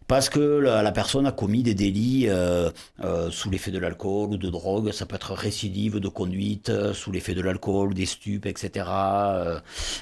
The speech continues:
donc, euh, mais, euh, voilà, la personne, elle vient nous voir. Ben, il faut que, euh, qu'on essaie, on va essayer de transformer la contrainte initiale en adhésion. C'est-à-dire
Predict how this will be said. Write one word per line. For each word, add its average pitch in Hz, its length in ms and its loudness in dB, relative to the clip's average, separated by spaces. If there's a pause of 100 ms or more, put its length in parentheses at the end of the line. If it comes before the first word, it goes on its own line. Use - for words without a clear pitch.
donc, 101 400 2
euh, 90 180 2 (720)
mais, 120 320 4
euh, 113 200 4
voilà, 120 320 4
la 101 100 2
personne, 110 380 2
elle 98 260 2
vient 139 420 2 (440)
nous 107 180 2
voir. 127 400 2 (380)
Ben, 101 200 -2
il 92 80 0
faut 120 240 0
que, 113 160 -2
euh, 87 1200 0 (220)
qu'on 101 440 4
essaie, 113 340 4
on 123 80 2
va 120 120 4
essayer 131 200 2
de 131 60 4
transformer 139 840 2
la 117 180 4
contrainte 151 680 4 (160)
initiale 151 580 4 (880)
en 127 120 6
adhésion. 113 560 4 (500)
C'est-à-dire 120 640 2